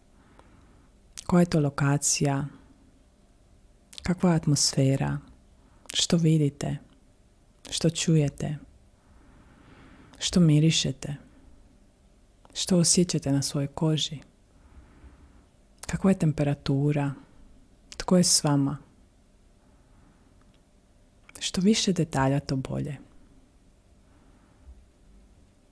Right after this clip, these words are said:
Čak i ako ne vidite misli, pozovite i napravite svoju priču, napravite svoju sliku.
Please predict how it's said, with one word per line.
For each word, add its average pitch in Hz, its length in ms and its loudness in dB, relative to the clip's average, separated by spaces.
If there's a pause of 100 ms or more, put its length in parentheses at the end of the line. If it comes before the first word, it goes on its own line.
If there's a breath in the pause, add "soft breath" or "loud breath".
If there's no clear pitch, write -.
(480)
Čak 262 260 -4
i 240 40 4
ako 185 160 2
ne 143 240 6
vidite 139 500 -2 (640)
misli, 165 580 2
pozovite 143 720 -2 (720 loud breath)
i - 80 -16
napravite 151 580 2
svoju 131 300 0
priču, 127 540 -4 (500)
napravite 165 560 2
svoju 139 260 2
sliku. 135 540 -4